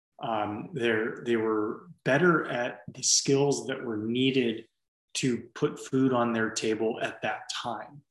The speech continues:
And so, you know, one, one of the things that isn't really thought about or talked about much is that as societies become more, more complex,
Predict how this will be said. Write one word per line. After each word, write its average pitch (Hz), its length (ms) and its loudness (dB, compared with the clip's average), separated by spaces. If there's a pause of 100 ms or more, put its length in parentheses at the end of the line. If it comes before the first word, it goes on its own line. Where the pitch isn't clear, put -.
(440)
And 131 180 0
so, 123 720 2
you 123 140 -4
know, 110 160 -2
one, 147 480 2 (160)
one 185 180 2
of 220 100 -2
the 139 100 2
things 113 640 -4 (100)
that 110 400 -4 (220)
isn't 147 340 -2
really 123 500 0 (440)
thought 143 220 4
about 104 320 0
or 101 160 -10
talked - 580 -4 (140)
about 107 380 -8
much 123 500 0 (540)
is 131 280 4
that 120 440 4 (720)
as 180 340 6
societies 131 760 2
become 120 360 -4
more, 113 380 -2 (320)
more 117 720 0 (480)
complex, - 880 -2